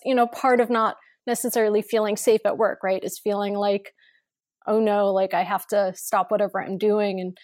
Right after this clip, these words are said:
and go make sure that the team is happy with me, that the boss is happy with me." Um, and we're, we're trying really hard, uh, at Faster Than Light to make sure that,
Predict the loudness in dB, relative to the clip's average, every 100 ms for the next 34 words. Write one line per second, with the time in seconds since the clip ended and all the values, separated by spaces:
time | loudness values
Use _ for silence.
0 | _ _ -10 -6 -2 0 0 -2 -4 -4
1 | -2 0 -2 -6 _ -6 -6 -4 -6 -6
2 | -2 -2 -2 -4 -4 -6 -4 -4 -4 -6
3 | -6 -8 -8 -6 -6 -10 -14 -18 -18 _
4 | _ _ -14 -12 -14 -16 -4 0 2 2
5 | 2 0 0 0 0 0 0 -2 -4 0
6 | 2 2 0 -4 _ _ _ -8 -4 0
7 | 0 0 -2 -2 -2 -2 -2 -4 -6 -6
8 | -6 -6 -6 -8 -4 -2 -2 -2 -4